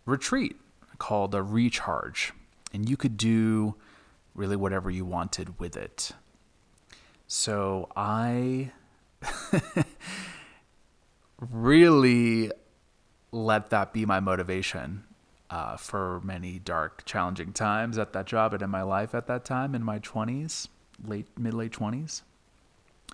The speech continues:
So needless to say, I was planning this, this retreat, this sabbatical for, like, a couple years, <laughs> looking forward to it, daydreaming about it, uh, doing all sorts of research and, and so on.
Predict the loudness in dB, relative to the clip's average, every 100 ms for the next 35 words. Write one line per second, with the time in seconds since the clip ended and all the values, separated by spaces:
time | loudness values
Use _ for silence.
0 | -20 -20 -20 -20 -2 2 4 4 4 2
1 | 0 4 6 6 4 2 4 4 2 0
2 | -2 0 4 6 4 2 2 0 2 2
3 | 4 2 -4 _ _ _ _ -10 -4 -4
4 | -4 -6 -4 -4 -4 -6 -4 -2 -2 -4
5 | -4 -4 -6 -6 -8 -10 -14 -20 -20 -20
6 | -18 -2 2 2 0 -4 -6 -10 -4 -2
7 | -2 -2 -4 4 6 6 6 6 4 0
8 | -12 -12 -2 0 2 2 0 2 2 2
9 | 0 0 0 -2 -6 -12 -20 -20 _ -4
10 | 2 4 4 4 4 4 2 0 -2 -4
11 | -6 -10 -12 -14 _ -20 -20 _ _ -16
12 | -12 -10 -8 -2 2 6 6 6 4 2
13 | -2 -2 -2 -2 -4 -6 -8 -10 -8 -8
14 | -8 -8 -12 -14